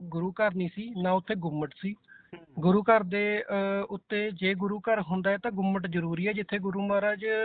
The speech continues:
Speaker 1: ਵਿਰਾਜਮਾਨ ਹੁੰਦੇ ਆ।
Speaker 2: ਜੀ, ਜੀ।
Speaker 1: ਉੱਥੇ ਨਾ ਤਾਂ ਗੁੰਮਟ ਸੀ।
Speaker 2: ਹੂੰ।
Speaker 1: ਗੁੰਮਟ ਦੀ ਥਾਂ ਤੇ ਰਿਪੇਅਰ ਪਤਾ ਕਿਸ ਗੱਲ ਦੀ ਹੋ ਰਹੀ ਸੀ? ਉੱਥੇ ਇੱਕ ਨਾਲ, ਅ, ਸਮਾਧ ਟਾਈਪ ਬਣੀ ਹੋਈ ਸੀ,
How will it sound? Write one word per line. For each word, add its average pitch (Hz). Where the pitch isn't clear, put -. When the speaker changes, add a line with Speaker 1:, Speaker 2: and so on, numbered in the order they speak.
Speaker 1:
ਵਿਰਾਜਮਾਨ 156
ਹੁੰਦੇ 139
ਆ। 147
Speaker 2:
ਜੀ, 131
ਜੀ। 151
Speaker 1:
ਉੱਥੇ 262
ਨਾ 208
ਤਾਂ 220
ਗੁੰਮਟ 165
ਸੀ। 160
Speaker 2:
ਹੂੰ। -
Speaker 1:
ਗੁੰਮਟ 202
ਦੀ 247
ਥਾਂ 202
ਤੇ 262
ਰਿਪੇਅਰ 220
ਪਤਾ 240
ਕਿਸ 240
ਗੱਲ 196
ਦੀ 190
ਹੋ 185
ਰਹੀ 214
ਸੀ? 220
ਉੱਥੇ 226
ਇੱਕ 233
ਨਾਲ, 190
ਅ, 185
ਸਮਾਧ 190
ਟਾਈਪ 208
ਬਣੀ 180
ਹੋਈ 185
ਸੀ, 262